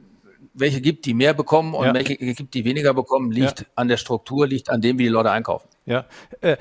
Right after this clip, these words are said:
Speaker 2: Herr Dickus, exakt das war der Hintergedanke, den ich bei dieser Frage hatte. Äh, äh, denn, äh, mir war klar, dass sie einen Pferdefuß hat.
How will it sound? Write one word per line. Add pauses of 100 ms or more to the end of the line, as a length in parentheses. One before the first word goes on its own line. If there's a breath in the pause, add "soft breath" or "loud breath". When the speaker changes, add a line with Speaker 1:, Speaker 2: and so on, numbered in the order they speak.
(120 loud breath)
Speaker 2:
Herr
Dickus,
exakt
das
war
der
Hintergedanke,
den
ich
bei
dieser
Frage
hatte. (260 loud breath)
Äh,
äh,
denn,
äh,
mir
war
klar,
dass
sie
einen
Pferdefuß
hat.